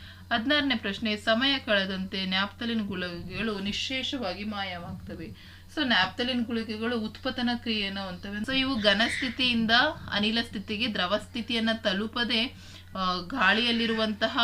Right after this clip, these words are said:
ತೇವಾಂಶವನ್ನೇ ಬೆಳೆದುಕೊಂಡು ಬ-, ಏನ್ ಮಾಡ್ತವೆ ಇವು, ಆ, ಪ್ರ-, ಟೆಂಪರೇಚರ್ ಅನ್ನ ಪಡೆದುಕೊಂಡು ಘನ ಸ್ಥಿತಿಯಿಂದ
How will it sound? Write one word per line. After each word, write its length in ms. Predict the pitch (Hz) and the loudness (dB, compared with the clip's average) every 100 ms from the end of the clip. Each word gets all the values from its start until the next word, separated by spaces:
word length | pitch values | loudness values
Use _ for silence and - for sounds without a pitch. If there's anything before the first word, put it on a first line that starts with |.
| - | 2
ತೇವಾಂಶವನ್ನೇ 840 | 214 185 202 220 294 269 226 220 220 | 0 2 4 4 2 -2 0 2 2
ಬೆಳೆದುಕೊಂಡು 840 | 202 190 202 208 196 190 185 175 | 0 -2 -4 -4 -4 -2 -4 -4
ಬ-, 60 | 180 | -4
ಏನ್ 280 | 180 190 185 | -2 -2 -2
ಮಾಡ್ತವೆ 400 | 175 - 180 175 | -4 -4 -6 -6
ಇವು, 260 | 180 277 - - - - - | -4 -6 -6 -16 -18 -8 0
ಆ, 260 | 180 175 | 2 2
ಪ್ರ-, 400 | 170 - 208 170 | 0 0 0 2
ಟೆಂಪರೇಚರ್ 560 | 196 190 226 214 214 202 | 0 2 2 2 0 -2
ಅನ್ನ 120 | 196 | -2
ಪಡೆದುಕೊಂಡು 800 | 190 175 202 196 180 214 277 269 | -4 -8 -8 -8 -4 -2 -2 0
ಘನ 160 | 190 202 | 0 0
ಸ್ಥಿತಿಯಿಂದ 580 | 202 226 196 190 190 | -2 -6 -2 -2 2